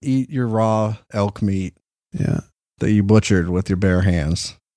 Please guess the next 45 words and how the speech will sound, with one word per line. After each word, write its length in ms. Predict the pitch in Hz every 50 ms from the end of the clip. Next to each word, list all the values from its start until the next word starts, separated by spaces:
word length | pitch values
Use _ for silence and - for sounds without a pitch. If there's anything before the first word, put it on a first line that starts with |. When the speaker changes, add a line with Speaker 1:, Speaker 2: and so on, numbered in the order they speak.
| _ _ - 156
Speaker 2:
Joe 140 | 156 156 165
Rogan, 320 | 170 170 170 160 170 156
I 80 | 160 170
know 200 | 180 180 180 175
we 140 | 156 151 147
disagree 540 | 139 147 147 139 - 143 143 143 139 139 135
on 200 | 131 131 131 135
many 180 | 135 131 131 127
things, 380 | 127 - 143 135 131 123 120
but 260 | - _ - 120 117 -
you 120 | 131 123
know 100 | 131 135
what? 220 | 135 135 135 139 - _ _ _ _ _ _ _ -
You 120 | 143 139
seem 280 | 127 - - 135 127 123
okay. 300 | 120 120 120 - 117 110
Speaker 1:
You 60 | 139
seem 280 | 123 143 160 151 135 123
good 180 | 131 127 113
at 80 | 107 -
killing 340 | - - 131 120 113 107 101
elk 300 | 104 104 104 104 - -
with 160 | 107 98 -
your, 120 | 101 113 127 131 - - - - _ _ _
<laughs> 320 | _ - 202 - _ -
with 280 | 196 180 160 131 165 156
your 100 | 143 113
bare 260 | 117 131 131 123 120
hands. 240 | - 160 151 - 165
Speaker 2:
I 100 | 139 131
don't 200 | 170 208 240 254
have 120 | 233 226
any 140 | 233 226 214
problem 360 | 165 - 220 220 220 196 165
with 140 | 147 135 135
them. 180 | 143 123 127 - _ _ _ _ _ _
My 120 | - 170 170
grandfather 560 | 170 185 196 202 - - 143 131 127 127 127
once 240 | 131 131 123 - -
killed 280 | - 135 123 127 120
a, 260 | 123 117 - - 120
a 40 | 127
deer 320 | 123 131 135 131 131 127 127
with 140 | 127 127 127
his 200 | 123 120 123 127